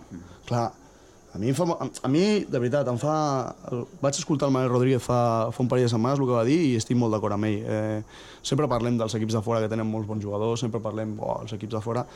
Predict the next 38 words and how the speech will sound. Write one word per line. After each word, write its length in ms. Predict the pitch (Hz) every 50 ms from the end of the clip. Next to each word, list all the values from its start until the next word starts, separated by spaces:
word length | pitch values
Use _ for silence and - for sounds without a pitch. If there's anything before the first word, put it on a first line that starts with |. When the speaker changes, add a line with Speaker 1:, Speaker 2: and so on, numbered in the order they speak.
| - - - - - - - - - - - - - - - - - - - - - - - - - - - - - - -
Speaker 2:
Crec 200 | - - 170 170
que 60 | 190 165
nosaltres 480 | 147 127 139 135 123 120 - - - - - - - - - - - -
tenim 200 | 135 143 151 143 143
molt 200 | 143 156 160 143
bon 140 | 147 147
futbol 440 | 131 - - 113 113 131 147 170 190 - - - - - - - -
i 80 | - 131
no 80 | 131
donem 240 | 131 135 135 131 127
una 120 | 127 127 123
patada 200 | 117 107 120 120
amb 80 | 120 113
ningú. 280 | 107 104 104 113 107 - - - - - - -
I 60 | 135
sempre 300 | - - 143 160 156 170
ens 100 | 160 131
portem 320 | - - 135 123 - 143 143
més 180 | 135 135 147 139 -
targetes 420 | 131 117 110 135 131 147 135 120
que 100 | - 120
els, 280 | 110 107 104 - - -
que 140 | - - 117
els 140 | 107 101
contraris. 500 | - 117 110 - 123 120 117 107 - - - - - - - - - - -
La 80 | - 117
meva 120 | 127 151 151
pregunta 260 | 131 127 143 147 -
és 60 | -
per 140 | - 117 101
què. 160 | - - 101 95 - - - - - - - - - - - - - - -
Eh, 480 | 107 107 104 101 101 101 110 110 110 - - - -
el 400 | 113 107 110 113 113 113 110 113
Mario 220 | 131 147 165 170
se'n 200 | - 143 131 123 120
va 120 | 117 110
amb 180 | - 117 117 107
targeta 380 | 110 101 104 127 143 139 -